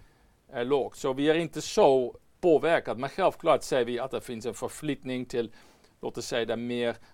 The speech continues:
lågpris, eh, kedjorna eller, eh, de, de, eh, kanalerna var man kan hitta kanske en, en billig produkt. Men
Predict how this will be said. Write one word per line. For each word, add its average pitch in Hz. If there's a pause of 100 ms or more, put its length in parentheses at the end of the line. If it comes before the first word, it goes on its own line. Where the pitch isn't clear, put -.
lågpris, 131
eh, 120
kedjorna 131
eller, 117 (520)
eh, 151
de, 123
de, 117
eh, 117 (100)
kanalerna 127
var 117
man 117
kan 120
hitta 127
kanske 139
en, 127
en 135
billig 123
produkt. 131
Men 123